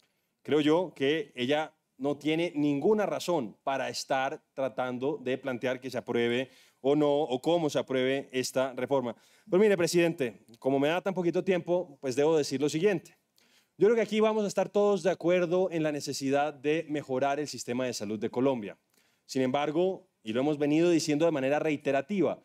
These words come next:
hay que hacerlo construyendo sobre lo construido, no dando saltos al vacío, señora ministra.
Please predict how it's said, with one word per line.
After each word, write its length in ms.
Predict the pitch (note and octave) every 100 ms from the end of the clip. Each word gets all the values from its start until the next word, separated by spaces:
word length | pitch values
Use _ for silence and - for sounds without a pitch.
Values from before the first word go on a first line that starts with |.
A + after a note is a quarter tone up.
| _ -
hay 160 | C#3
que 100 | C3+
hacerlo 360 | D#3+ F3 F3 F3
construyendo 960 | F3 D3+ - C#3+ C3 D3+ D3+ D3 E3
sobre 500 | D#3+ - D3+ C#3 C#3
lo 160 | B2+ B2
construido, 840 | B2+ A#2+ - B2+ C3 E3+ B2 F2 _ _
no 240 | A#2 D#3 E3+
dando 340 | E3 D#3+ E3+ -
saltos 760 | - D#3+ D#3 - E3 E3 - -
al 200 | C3 B2
vacío, 460 | A#2+ - F3 D3+
señora 300 | B2+ B2+ C#3
ministra. 480 | C#3 D#3 D3+ G2+